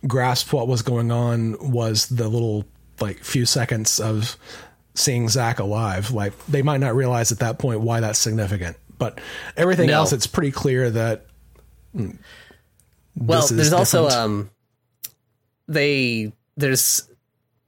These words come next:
Speaker 2: sort of, like, fla-, like, uh, Cloud and Aerith kinda ha-, like, have, like, flashes almost of the sort of, like, original game timeline, which,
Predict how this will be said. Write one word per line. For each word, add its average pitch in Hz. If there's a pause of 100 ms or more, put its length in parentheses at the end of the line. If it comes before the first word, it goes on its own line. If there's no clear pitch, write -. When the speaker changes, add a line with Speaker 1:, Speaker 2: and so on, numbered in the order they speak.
Speaker 2:
sort 185
of, 160
like, 120
fla-, -
like, 110
uh, 101 (500)
Cloud 143
and 113
Aerith 110 (640)
kinda 127
ha-, 117
like, 107
have, 113
like, 101
flashes 123
almost 170 (140)
of 120
the 113
sort 120
of, 110
like, 110
original 113
game 113
timeline, 127 (1600)
which, 120